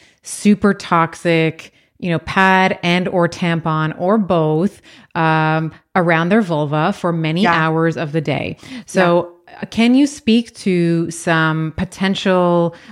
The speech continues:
Speaker 1: well, maybe what some of the potential effects are of using some of these traditional products, and then what alternatives we might consider,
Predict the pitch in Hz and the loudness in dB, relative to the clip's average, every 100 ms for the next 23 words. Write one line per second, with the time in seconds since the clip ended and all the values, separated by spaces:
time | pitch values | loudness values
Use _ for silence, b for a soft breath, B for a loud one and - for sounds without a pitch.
0 | - 175 202 220 240 196 - 208 180 170 | -4 -2 2 2 2 0 0 0 0 -2
1 | 175 170 175 156 - 160 - 208 233 269 | -2 -2 -2 -2 -2 -2 0 2 4 2
2 | 180 170 175 175 - 170 160 156 165 156 | 0 -2 -2 -2 -2 -2 -2 -2 -2 -2
3 | - 165 - 160 156 151 - 170 160 165 | 0 -2 0 2 2 -2 -4 -2 0 2
4 | 175 - 170 - - 175 165 160 143 156 | 2 0 -2 -2 -2 0 2 0 -2 -2
5 | 160 160 156 151 - 160 - - 165 151 | -2 0 -2 -2 -4 -6 -4 0 2 2
6 | 139 190 | 0 -2